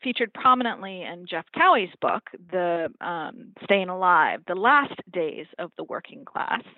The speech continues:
In many ways, this, the historians have been blind to the nineteen seventies working class vitality 'cause they've focused really on this one thin slice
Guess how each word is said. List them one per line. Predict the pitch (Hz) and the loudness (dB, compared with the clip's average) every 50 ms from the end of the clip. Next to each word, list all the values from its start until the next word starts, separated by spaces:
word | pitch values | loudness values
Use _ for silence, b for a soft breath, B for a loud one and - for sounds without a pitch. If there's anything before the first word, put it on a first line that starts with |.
| - B B B B B B B B _ - | -20 B B B B B B B B _ 0
In | - 220 214 214 | 0 2 2 2
many | 208 208 214 208 | 0 2 2 4
ways, | 196 202 190 185 185 170 - - | 6 8 6 6 4 0 -2 -4
this, | 185 180 - - _ _ _ _ - - | -4 -4 -4 -14 _ _ _ _ -6 2
the | 202 226 214 | 4 4 4
historians | 214 214 - - 240 226 220 208 208 214 | 4 2 4 4 4 6 6 4 2 0
have | 220 - 170 | -2 -4 -2
been | 185 190 196 | -2 -6 -4
blind | 196 226 240 277 330 381 381 320 247 220 208 | 0 0 2 2 4 2 2 2 0 -2 -4
to | - 220 | -6 -4
the | 185 185 185 180 175 135 - - - | -2 0 0 2 2 0 -2 -4 -6
nineteen | 208 208 196 - - - 196 190 - | -4 -2 -2 -2 -4 -6 -8 -4 0
seventies | 214 185 190 190 185 175 185 | 0 0 0 -2 -4 -4 -2
working | 180 185 185 - 196 | -2 -4 -4 -4 -8
class | 190 - 185 175 196 - | -4 0 2 2 2 2
vitality | - 175 180 - - 185 190 185 185 - 196 | -2 -2 -2 0 0 0 0 0 -2 -4 -8
'cause | - 208 196 - | -6 -6 -4 -2
they've | - 196 196 185 _ | 0 0 0 -2 _
focused | - 277 254 262 302 - - 277 - - - | 0 2 2 2 2 2 0 -2 -2 -2 0
really | - 196 190 180 196 190 - - | 2 2 2 2 0 -2 -2 -4
on | 185 185 185 | -6 -6 -6
this | 180 175 - - | -8 -10 -10 -10
one | 175 175 202 226 240 240 233 226 220 - - | -4 2 4 6 6 6 2 0 -4 -4 -2
thin | 214 202 196 190 185 190 - - | 0 0 0 -2 -6 -10 -4 2
slice | 269 285 320 302 185 - - | 4 4 4 4 0 -4 -8